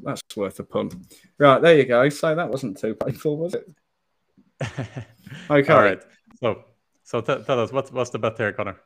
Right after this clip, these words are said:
Speaker 1: So we've got Manchester City against Crystal Palace coming up,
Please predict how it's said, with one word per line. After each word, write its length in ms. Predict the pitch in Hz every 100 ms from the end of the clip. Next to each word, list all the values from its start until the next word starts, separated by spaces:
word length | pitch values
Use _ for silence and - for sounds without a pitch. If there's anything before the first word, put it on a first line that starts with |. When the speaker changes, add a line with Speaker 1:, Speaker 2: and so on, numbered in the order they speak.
| _ _ _ _ _ _ _ _ _ _
Speaker 1:
So 280 | - 143 123
we've 260 | 117 123 -
got 380 | 135 117 - -
Manchester 500 | 135 143 143 151 -
City 720 | 131 - 135 - 117 113 113 - _
against 400 | 117 113 110 104
Crystal 300 | - 139 110
Palace 360 | - 107 104 -
coming 320 | - 104 104
up, 240 | 104 92